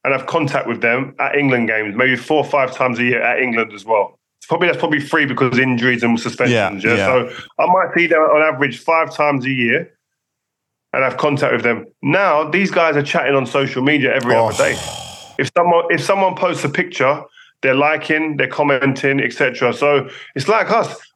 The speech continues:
Speaker 1: We've become friends with people who we never even knew or never met before, but because I've seen their stuff on social media,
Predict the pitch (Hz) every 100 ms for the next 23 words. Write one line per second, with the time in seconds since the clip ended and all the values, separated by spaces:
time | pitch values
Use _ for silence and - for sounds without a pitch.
0 | - 220 190 196 180 165 139 190 185 143
1 | 151 143 127 131 156 180 185 175 165 156
2 | 175 208 165 165 160 175 196 151 151 143
3 | 131 156 190 185 - 185 175 156 170 156
4 | 156 139 139 131 139 160 156